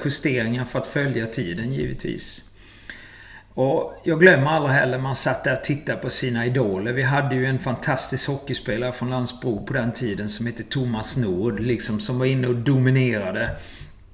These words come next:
Och som gjorde helt fantastiska, eh, prestationer. Som sedermera gick till Leksand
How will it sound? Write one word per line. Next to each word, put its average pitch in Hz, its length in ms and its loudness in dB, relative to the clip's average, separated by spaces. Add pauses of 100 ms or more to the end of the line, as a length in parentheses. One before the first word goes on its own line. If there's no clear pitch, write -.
(340)
Och 123 100 -2
som 117 200 0
gjorde 120 240 2
helt 110 400 -2
fantastiska, 101 840 -4 (600)
eh, 104 520 -6
prestationer. 107 920 0
Som 156 260 -2
sedermera 131 840 2
gick 131 280 -2
till 127 120 0
Leksand 127 640 0